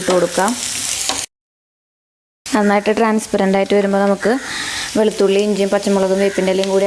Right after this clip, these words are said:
അരി-, അരിഞ്ഞ് വെച്ച്, അടിച്ച് വെച്ചതുണ്ടല്ലോ, അതിട്ട് കൊടുക്കാം. ഈ കറി ഇപ്പോൾ നമുക്ക്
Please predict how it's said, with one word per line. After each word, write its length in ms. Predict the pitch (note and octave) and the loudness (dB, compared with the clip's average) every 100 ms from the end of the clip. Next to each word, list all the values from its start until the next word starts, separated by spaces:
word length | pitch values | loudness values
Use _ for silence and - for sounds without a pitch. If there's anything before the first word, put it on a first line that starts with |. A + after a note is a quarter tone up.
| G3 | 0
അരി-, 220 | F3+ F#3 G3 | -2 -2 -2
അരിഞ്ഞ് 320 | F#3 F#3 F#3+ F#3+ | 0 0 0 -2
വെച്ച്, 200 | F#3 - - - G#3 | -4 -6 -8 -2 0
അടിച്ച് 240 | G#3+ G#3+ G#3 | 2 0 0
വെച്ചതുണ്ടല്ലോ, 520 | G3+ F#3 F3+ E3 E3+ | 0 0 0 0 0
അതിട്ട് 200 | E3+ E3 C#3 | 0 -2 -2
കൊടുക്കാം. 280 | - - - - - - - - - - | -2 -6 -8 -8 -8 -8 -6 -4 -2 0
ഈ 20 | G#3 | 2
കറി 160 | B3+ B3 | 4 2
ഇപ്പോൾ 120 | B3+ B3+ | 2 2
നമുക്ക് 220 | B3+ | 2